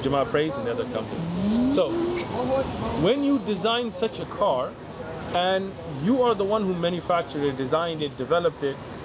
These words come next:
there will be things to, like, what kind of gasoline will it take? Will it take diesel? Will it take gasoline? Will it take electricity?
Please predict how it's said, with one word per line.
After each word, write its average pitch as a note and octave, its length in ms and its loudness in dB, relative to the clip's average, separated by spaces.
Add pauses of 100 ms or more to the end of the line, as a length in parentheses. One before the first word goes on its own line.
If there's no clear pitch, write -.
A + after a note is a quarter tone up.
(360)
there A3 180 6
will A3+ 80 -2
be G3+ 160 4
things B3+ 420 0
to, F#3+ 60 -4 (280)
like, D3 140 2 (180)
what D#3+ 220 4
kind F#3+ 140 2
of E3 100 2
gasoline E3+ 480 2
will F3+ 100 6
it E3 140 -2
take? D#3+ 220 2
Will D3+ 100 2
it C#3+ 140 0
take C3 200 -2
diesel? F3 380 4
Will D3+ 120 4
it C3+ 100 -2
take C#3 160 0 (240)
gasoline? E3+ 400 2
Will D3+ 100 6
it C#3 120 0
take C#3+ 200 0
electricity? E3 600 -2